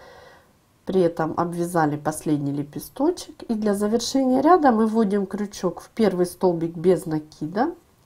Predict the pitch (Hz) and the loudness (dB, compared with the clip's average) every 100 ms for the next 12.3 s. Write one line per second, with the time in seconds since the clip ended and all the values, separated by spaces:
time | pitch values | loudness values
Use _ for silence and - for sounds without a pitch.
0 | - _ _ - _ _ _ _ _ _ | -20 _ _ -20 _ _ _ _ _ _
1 | _ _ _ _ _ - 220 214 208 208 | _ _ _ _ _ -8 -4 -2 -2 -2
2 | 202 202 214 - 208 202 - 220 294 339 | -6 -8 -14 -8 -8 -8 -8 -4 0 0
3 | - 196 196 226 226 - 190 180 180 170 | 0 -2 0 -2 -4 -2 0 0 -2 -4
4 | 156 151 175 175 175 180 _ - - - | -6 -8 -14 -12 -14 -16 _ -20 -20 -20
5 | - 233 226 - 202 190 180 170 170 165 | -10 0 0 0 2 4 6 4 0 -2
6 | 156 156 - - 226 330 - - 196 196 | -4 -6 -8 -4 0 0 -2 -4 0 2
7 | 190 190 175 165 254 320 294 240 220 220 | 2 0 -4 -4 -2 -2 0 0 0 0
8 | - 196 185 190 190 196 - 381 440 - | 0 0 0 0 -2 -2 0 0 0 -4
9 | 349 320 _ 233 240 233 226 190 185 214 | -4 -4 _ -6 -2 -2 0 -2 0 -2
10 | 208 - - 240 330 359 339 _ _ - | -4 -8 -8 -2 2 2 0 _ _ -20
11 | - - - _ _ 214 202 - - 233 | -20 -20 -20 _ _ 0 0 0 -2 2
12 | 311 381 | 6 4